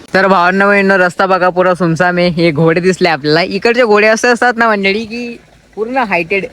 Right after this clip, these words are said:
एकदम स्मॉल हाईट असते त्यांची, एवढं उंच पण नसतात.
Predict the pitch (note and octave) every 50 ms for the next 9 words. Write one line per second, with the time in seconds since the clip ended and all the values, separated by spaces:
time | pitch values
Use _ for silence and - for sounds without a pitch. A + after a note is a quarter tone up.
0 | - - F#3 F#3 F#3 G3+ A3 G#3 F#3+ E3 - - - _ - - - - - -
1 | - F#3+ F#3+ G3+ G#3+ G#3+ G#3 F#3 E3 F3+ F3 - F#3+ F3+ E3 D3+ D3 C3 - C3
2 | A#2+ - - D3+ D#3+ F3+ G3 G3+ F#3 E3+ E3+ D#3+ F#3 F3+ F#3 F#3 F3+ F3 E3 -
3 | - D3+ B2+